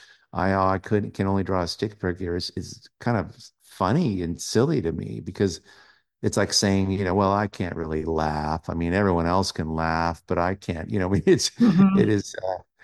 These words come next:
Speaker 1: it's really important to get the word out, you know, to, to remind people that, you know, everyone is an artist, right?
Speaker 2: Absolutely.
Speaker 1: Everyone is capable of this.
Speaker 2: Yeah.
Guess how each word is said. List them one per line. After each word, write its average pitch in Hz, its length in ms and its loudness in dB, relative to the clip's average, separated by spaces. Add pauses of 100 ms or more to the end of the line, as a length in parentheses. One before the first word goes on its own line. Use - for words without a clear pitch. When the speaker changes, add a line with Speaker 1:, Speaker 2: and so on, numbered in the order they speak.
(280)
Speaker 1:
it's 107 240 0
really 143 300 4
important 101 480 0
to 90 60 -4
get 110 220 -2
the 92 80 -2
word 92 280 2
out, 95 420 0
you 110 140 2
know, 87 380 2
to, 92 260 -4 (140)
to 95 120 -2
remind 92 640 2
people 82 480 -6
that, 85 400 -2
you 90 120 -2
know, 78 200 -4 (300)
everyone 95 880 0 (360)
is 85 180 0
an 80 100 0
artist, - 600 -8 (580)
right? 90 460 -4
Speaker 2:
Absolutely. 190 920 -4 (460)
Speaker 1:
Everyone 92 580 0 (420)
is 92 160 -8
capable 82 520 -6
of 82 140 -4
this. - 440 -8 (280)
Speaker 2:
Yeah. 277 420 8